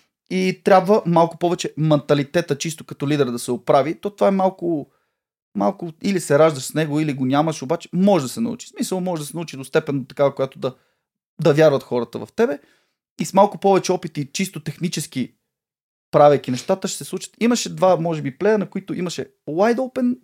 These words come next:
ресивъри по време на Супер Бол, но той реши да хвърли по-късата опция, защото според мен Кайл Шанахън е казал, "Търсиме къмплишени,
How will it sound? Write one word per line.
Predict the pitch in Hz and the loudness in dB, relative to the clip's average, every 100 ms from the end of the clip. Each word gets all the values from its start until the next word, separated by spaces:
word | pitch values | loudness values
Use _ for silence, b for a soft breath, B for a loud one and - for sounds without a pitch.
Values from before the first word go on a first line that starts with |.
| - | -12
ресивъри | 214 240 233 226 | -10 -6 -6 -6
по | 226 | -4
време | 226 220 | -4 -4
на | |
Супер | 226 226 226 | -6 -12 -4
Бол, | 226 254 b b b b _ - | -2 -4 b b b b _ -8
но | 170 | 0
той | 196 190 - | 2 2 0
реши | 156 151 | -6 -2
да | 160 | -4
хвърли | - 135 | -4 -4
по-късата | 156 147 196 - | -4 -6 -8 -4
опция, | 214 - 247 - | -4 -4 -8 -8
защото | 135 131 - 170 156 | -12 -12 -8 -8 -8
според | - 139 | -6 -4
мен | 156 175 | -4 -6
Кайл | - 139 | -2 -2
Шанахън | - 143 139 135 | 0 -4 -4 -6
е | |
казал, | 135 139 - _ _ | -4 -4 -6 _ _
"Търсиме | 165 151 127 | -6 -4 -6
къмплишени, | - 113 156 196 208 208 | -6 -10 -8 -6 -6 -8